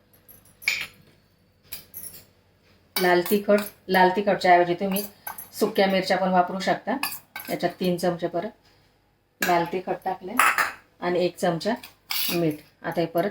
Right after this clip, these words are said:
फिरून घ्यायचं, कारण लसूण आधी टाकलं ना तर ते खुरसणी बारीक होणार नाही, म्हणून नंतर टाकलं मी लसूण, मीठ, मिरची. आता परत हे एक गरका फिरून घेते. झाली बघा खुरसणीची चटणी पण झाली आपली रेडी.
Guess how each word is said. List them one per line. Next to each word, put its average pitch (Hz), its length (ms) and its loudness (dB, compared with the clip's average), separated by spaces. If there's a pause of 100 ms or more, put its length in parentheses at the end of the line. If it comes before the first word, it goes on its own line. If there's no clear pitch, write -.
(120)
फिरून 156 260 4
घ्यायचं, 143 300 0 (720)
कारण 180 300 6
लसूण 202 420 2
आधी 190 460 4
टाकलं 208 360 2
ना 202 140 -4
तर 202 60 -6
ते 180 320 0 (200)
खुरसणी 185 360 2
बारीक 180 320 4
होणार 160 220 2
नाही, 156 140 -2
म्हणून - 680 -6 (260)
नंतर 185 360 2
टाकलं 185 340 4
मी 165 120 2
लसूण, 180 300 2
मीठ, 160 200 -2
मिरची. 165 320 -4 (180)
आता 170 180 0
परत 180 280 2
हे 160 120 2
एक 156 120 -2
गरका 165 320 2
फिरून 156 260 -2
घेते. 151 280 -6 (760)
झाली 185 280 0
बघा 190 260 0
खुरसणीची 180 460 -4
चटणी 175 320 -6
पण 190 160 -4
झाली 175 260 -2
आपली 156 280 -6
रेडी. 160 220 -14